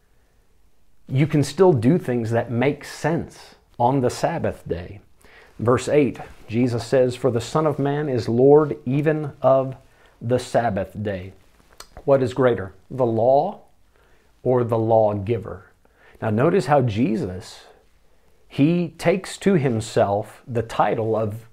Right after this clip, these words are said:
Lord, the one who gave the command about the Sabbath.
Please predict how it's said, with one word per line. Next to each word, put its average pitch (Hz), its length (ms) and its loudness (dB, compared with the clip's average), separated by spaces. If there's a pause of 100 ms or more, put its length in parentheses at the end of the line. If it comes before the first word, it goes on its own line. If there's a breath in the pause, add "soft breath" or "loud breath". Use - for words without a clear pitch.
(340)
Lord, 110 600 4
the 113 80 2
one 131 280 2
who 127 140 -2 (100)
gave 165 560 0 (500)
the 127 220 0
command 143 440 -2
about 135 280 0
the - 60 -10
Sabbath. - 400 -8